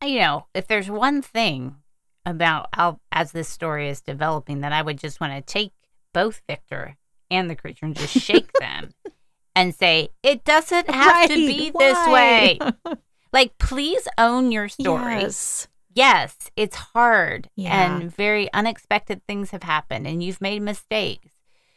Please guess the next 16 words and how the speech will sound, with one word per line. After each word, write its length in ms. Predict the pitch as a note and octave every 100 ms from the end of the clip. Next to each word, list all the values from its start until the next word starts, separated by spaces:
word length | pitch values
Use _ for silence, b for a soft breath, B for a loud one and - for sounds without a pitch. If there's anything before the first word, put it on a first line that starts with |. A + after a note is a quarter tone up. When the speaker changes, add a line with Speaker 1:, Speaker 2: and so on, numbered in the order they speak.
| _ -
Speaker 1:
But 160 | G#3+ G3
that 320 | A3 - G#3+
doesn't 400 | G#3+ G#3+ A3+ -
mean 280 | G3 F#3+ F3+
that 200 | D#3+ - -
that 200 | F3 - _
past 720 | - - A#3+ A#3 E3+ D#3+ - _ _ _ _ _ _
is 360 | - - F#3 -
going 480 | - F#3 F3 E3+ D#3+ -
to 400 | F3+ D#3+ D3 D3 - _ _ D#3+
lead 220 | G3+ F#3
Speaker 2:
Yeah. 320 | F3 F3 E3
Speaker 1:
you 60 | D#3+ G3+ D#3+
to 60 |
a 40 | E3
certain 640 | - F3+ E3+ E3 D#3+